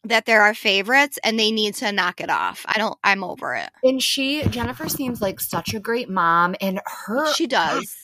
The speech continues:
Speaker 2: I almost feel bad because now it's, she is starting to talk more and more about how her la-, her relationship
Speaker 1: Yeah.
Speaker 2: isn't that great with her husband, and she's starting to put her foot down with him, which I'm proud of her for.
Speaker 1: Me too. Me too.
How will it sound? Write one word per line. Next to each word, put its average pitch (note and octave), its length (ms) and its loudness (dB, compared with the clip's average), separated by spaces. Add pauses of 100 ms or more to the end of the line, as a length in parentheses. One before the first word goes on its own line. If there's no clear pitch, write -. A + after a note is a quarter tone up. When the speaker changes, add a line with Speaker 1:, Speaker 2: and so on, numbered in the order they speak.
(260)
Speaker 2:
I A3+ 140 4
almost F4 400 0
feel C#4 200 -2
bad F3+ 320 -2
because F3+ 300 -8
now G3 220 0
it's, - 300 -12
she C4 440 -4
is D4+ 120 -2
starting A3+ 340 -2
to F3+ 60 -4
talk E3 420 -4
more F3 200 0
and F3 80 -2
more D#3 220 0
about F3 280 2
how F3 200 -4
her E3+ 180 -4
la-, D#3 200 -6 (140)
her G3 120 -4
relationship E3 640 -6
Speaker 1:
Yeah. F#3+ 260 -8
Speaker 2:
isn't F#3 260 -8
that B3+ 260 -4
great D4 260 0
with C#4+ 100 0
her D4 100 0
husband, C#4+ 280 0
and G#3+ 100 -6
she's - 160 -8
starting D#4 240 2
to - 80 -4
put A#3 160 -4
her F#3+ 80 0
foot A3+ 240 -2
down D#3 240 8
with D3+ 140 -4
him, D#3 260 0
which D#3 180 -4
I'm D#3+ 140 2
proud D#3 280 6
of F#3+ 140 2
her C4 160 2
for. D#4+ 360 6
Speaker 1:
Me G#3 120 -2
too. G3 380 -2
Me G3 160 -8
too. G3 400 -4